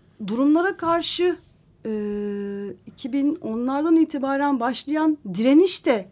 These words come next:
gene mekan üzerinden oldu. Yani İstanbul'da da bu böyle oldu.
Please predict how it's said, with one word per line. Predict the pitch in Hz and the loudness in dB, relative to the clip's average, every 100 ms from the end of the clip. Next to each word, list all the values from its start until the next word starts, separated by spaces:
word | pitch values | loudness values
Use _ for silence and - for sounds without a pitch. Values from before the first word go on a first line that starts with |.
| _ | _
gene | 262 269 | 2 2
mekan | 240 247 254 285 | 2 -2 0 0
üzerinden | 247 208 196 196 175 160 170 _ | 0 0 -2 -2 -4 -6 -12 _
oldu. | 220 190 175 175 170 - | -4 -4 -6 -10 -12 -10
Yani | 160 165 - | -8 -8 -10
İstanbul'da | - - 220 226 220 226 | -16 -6 -6 -4 -4 -4
da | 233 | -2
bu | 220 | -4
böyle | 214 214 226 | 0 0 0
oldu. | 208 220 214 226 233 | 0 0 0 -2 -2